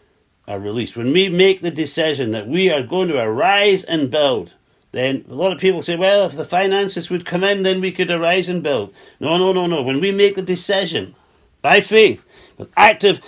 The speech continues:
and aggressive expectancy, that we will arise and that we are here, we recognize we are here to arise and to build, then, then the finances <laughs> are released.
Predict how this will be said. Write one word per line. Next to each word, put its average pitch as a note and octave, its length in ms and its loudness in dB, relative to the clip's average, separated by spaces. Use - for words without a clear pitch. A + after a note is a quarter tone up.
and - 160 -4
aggressive F#3 560 2
expectancy, F3+ 880 0
that B2+ 120 -4
we G3 100 2
will F3+ 160 4
arise G3+ 680 4
and D3+ 120 -2
that C#3 100 -8
we A3 140 0
are D#3+ 100 0
here, G#3+ 300 4
we D#3+ 220 0
recognize G#3 400 2
we G3+ 140 0
are D3+ 80 0
here F3 340 0
to E3 200 -4
arise G3+ 440 0
and D#3+ 220 -2
to F3 120 0
build, D3 420 -2
then, D#3+ 400 -2
then E3 560 0
the - 60 -18
finances B2 880 -8
<laughs> - 1400 -20
are A2 140 -12
released. G#2+ 500 -6